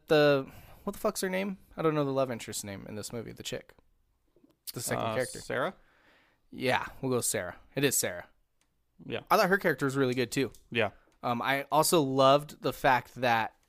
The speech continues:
Speaker 1: she kept waking up in this room, and, like, we joked about it on the first time you see her wake up, and it's like, why was her phone dead and not plugged in? Like, what the
Speaker 2: Yeah.
Speaker 1: fuck? And then you find out it's because she was in a different room hooking up with the fucking groom.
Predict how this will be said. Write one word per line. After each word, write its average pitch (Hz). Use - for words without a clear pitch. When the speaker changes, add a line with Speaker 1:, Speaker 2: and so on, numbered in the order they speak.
Speaker 1:
she -
kept 139
waking 127
up 120
in 117
this 113
room, 123
and, 135
like, 139
we 180
joked 170
about 127
it 127
on 143
the 120
first -
time 135
you 120
see 127
her 135
wake 117
up, 120
and -
it's 117
like, 123
why 139
was 170
her 143
phone 143
dead 107
and 104
not 104
plugged 107
in? 98
Like, 95
what 120
the 131
Speaker 2:
Yeah. 123
Speaker 1:
fuck? 101
And 165
then 170
you 151
find 151
out 139
it's 120
because 143
she 139
was 127
in 127
a 123
different 123
room 123
hooking 120
up 110
with 117
the 110
fucking 107
groom. -